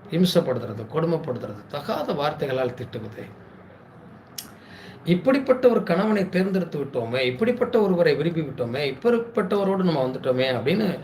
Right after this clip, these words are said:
வருத்தப்படக்கூடிய நிலைக்கு தள்ளப்படுவதற்கு காரணம், நம்ம ஜாதகத்திலையும் சில விஷயங்கள் இருக்கு இல்லையா? நம்ம ஜாதகத்துக்கு ஏழாம் இடத்து அதிபதி நீசமாகி எட்டுலையோ, ஆறுலையோ மறைந்திருப்பது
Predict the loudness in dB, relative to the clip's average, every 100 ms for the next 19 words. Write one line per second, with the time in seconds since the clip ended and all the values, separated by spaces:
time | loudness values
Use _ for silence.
0 | -12 -16 -14 2 4 4 4 2 4 0
1 | 2 0 2 2 2 0 -2 -2 0 0
2 | 0 0 0 -2 -4 -6 -2 0 0 0
3 | -2 -6 -8 -4 0 -2 0 -2 0 -2
4 | 0 0 0 -2 -6 -6 -6 -6 -8 -10
5 | -14 -14 -12 -12 -14 -20 -20 -20 -20 -20
6 | -20 -20 -20 -20 -20 -20 -16 -8 -4 2
7 | 4 4 2 0 0 2 2 4 4 4
8 | 2 0 -2 -2 -4 -6 -4 -4 -4 -4
9 | -4 -4 -2 -2 -4 -4 2 2 2 -2
10 | -4 -4 -6 -6 -12 -20 -20 -20 -20 -20
11 | -20 -20 -8 -2 0 0 0 -2 -4 -8
12 | -10 -10 -10